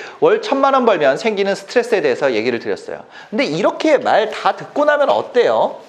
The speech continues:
"그렇게 벌어서 뭐 하냐? 나 그냥 대충 살련다." 이런 무력감이 드나요? 근데 이거를 바꿔서 생각하면 돼요. 이런 문제들을 스트레스가 아니라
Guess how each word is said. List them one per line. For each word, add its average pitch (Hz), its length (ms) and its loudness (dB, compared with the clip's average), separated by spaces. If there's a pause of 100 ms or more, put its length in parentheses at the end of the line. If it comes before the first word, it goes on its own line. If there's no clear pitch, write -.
(420)
"그렇게 240 320 -2
벌어서 170 240 0
뭐 113 220 -2
하냐? 139 240 -2
나 104 120 -6
그냥 147 280 -4
대충 147 240 -10
살련다." 175 500 -2
이런 202 220 0
무력감이 247 460 0
드나요? 101 380 -2 (500)
근데 277 160 0
이거를 262 300 2
바꿔서 339 460 0
생각하면 208 480 0
돼요. 85 300 -6 (100)
이런 285 240 2
문제들을 196 600 0
스트레스가 339 600 -2
아니라 120 460 -2